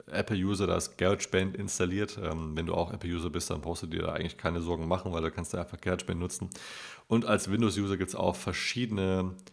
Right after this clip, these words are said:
Möglichkeiten, die von kostenlos zu kostenpflichtig gehen. Ähm, da wollen wir jetzt aber keine konkrete Empfehlung geben, weil wir da schon seit Jahren eigentlich auch gar nicht mehr so im Thema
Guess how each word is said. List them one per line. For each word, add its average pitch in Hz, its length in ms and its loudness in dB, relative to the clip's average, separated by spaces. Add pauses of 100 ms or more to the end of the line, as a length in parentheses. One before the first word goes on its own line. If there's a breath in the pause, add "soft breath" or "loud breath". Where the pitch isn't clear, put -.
(100)
Möglichkeiten, 92 960 2
die 87 400 -4 (240)
von 87 360 -2
kostenlos 85 720 -4 (160)
zu - 160 -10
kostenpflichtig 95 680 -6
gehen. 92 240 0 (420 loud breath)
Ähm, 80 360 -2 (220)
da 85 140 4
wollen 87 80 4
wir 87 40 2
jetzt 82 80 0
aber 82 140 2
keine 87 200 0
konkrete 90 320 -6
Empfehlung 82 320 -4
geben, 82 220 -4
weil 78 120 -2
wir 80 60 0
da 80 120 -2
schon 80 140 -6
seit 80 140 -6
Jahren 98 200 -10
eigentlich 82 300 -10
auch - 100 -20
gar 92 140 -6
nicht 87 120 -8
mehr 87 80 -6
so - 80 -6
im 85 140 -6
Thema 85 320 -2